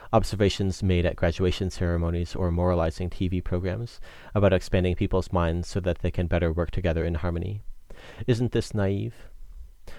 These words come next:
The future is driven by economic competition, power politics, caveman emotions, and other large-scale evolutionary pressures.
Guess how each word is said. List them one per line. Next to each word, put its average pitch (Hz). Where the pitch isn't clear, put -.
The 120
future 117
is 101
driven 95
by 87
economic 90
competition, 92
power 90
politics, -
caveman 98
emotions, 90
and 107
other 95
large-scale 85
evolutionary 82
pressures. -